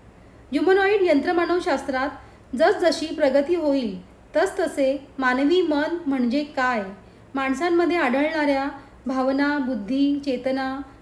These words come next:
प्रेरणा या साऱ्यांचा उगम कसा झाला, अशा अतिशय मूलभूत प्रश्नांचा नव्याने उलगडा नक्की, नक्की होऊ शकेल.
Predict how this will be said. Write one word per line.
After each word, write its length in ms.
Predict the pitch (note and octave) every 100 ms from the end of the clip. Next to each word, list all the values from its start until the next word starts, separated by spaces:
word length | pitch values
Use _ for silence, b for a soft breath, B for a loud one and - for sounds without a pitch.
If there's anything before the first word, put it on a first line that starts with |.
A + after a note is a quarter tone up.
| -
प्रेरणा 540 | D4 C4+ C#4+ D#4+ A#3+ - B -
या 180 | C#4 E4+
साऱ्यांचा 480 | E4+ C4 C#4 C#4+ E4
उगम 380 | C#4+ B3+ D#4+
कसा 300 | E4 C#4+ D#4
झाला, 420 | F#4+ E4+ B3 G3+ F#3+ b b b
अशा 280 | B3+ C4+ D4+ D#4+ -
अतिशय 460 | C#4 E4 E4+ F#4 G4
मूलभूत 400 | D#4+ C#4+ C4 F#4
प्रश्नांचा 720 | E4+ D4 C#4 B3+ A#3+ B3+ C4+ B B -
नव्याने 600 | C#4 C#4 E4+ G4+ E4+ G#3+ C4+
उलगडा 380 | B3+ C#4 C#4
नक्की, 400 | C#4+ B3+ - -
नक्की 540 | D4+ B3 - - C#4 - -
होऊ 220 | A#3 C4
शकेल. 720 | C4+ - A#3 A3+ F#3 F3+ -